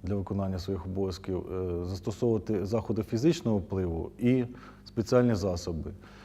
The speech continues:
Регламентація цих дій визначена статтями тринадцять і чотирнадцять з вказаного закону.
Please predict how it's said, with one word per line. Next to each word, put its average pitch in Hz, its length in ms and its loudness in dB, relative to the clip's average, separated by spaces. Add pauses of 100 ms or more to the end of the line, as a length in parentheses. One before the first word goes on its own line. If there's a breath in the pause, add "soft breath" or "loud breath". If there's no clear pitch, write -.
(240 loud breath)
Регламентація 135 960 6
цих 123 300 4
дій 147 400 6 (120)
визначена 117 520 2
статтями 113 440 2
тринадцять 110 500 -2
і 95 60 -2
чотирнадцять 104 500 0
з 87 500 -2 (100)
вказаного 107 460 4
закону. 85 480 -4